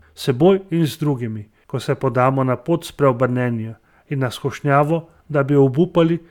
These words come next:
ali ne bi več odpuščali. Gospod pa nam onkraj vsega še naprej govori, da je pomembno le eno, da se nihče ne izgubi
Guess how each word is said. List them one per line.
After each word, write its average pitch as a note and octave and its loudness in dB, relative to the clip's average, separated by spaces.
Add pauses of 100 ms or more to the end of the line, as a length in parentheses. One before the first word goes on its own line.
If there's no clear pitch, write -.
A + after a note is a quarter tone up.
(120)
ali C#3 0
ne D3 2
bi D3+ 0
več D3+ -2
odpuščali. A#2+ -8 (400)
Gospod C#3+ 0
pa C3 2
nam B2+ 0
onkraj A#2+ -2
vsega C3 0
še C3+ -4
naprej B2 -2
govori, B2+ 0 (160)
da C#3+ -2
je - -2
pomembno D3 0
le C#3 0 (140)
eno, A#2+ -6 (260)
da C#3 -2
se - -4
nihče C#3 0
ne E3 4
izgubi C3 -2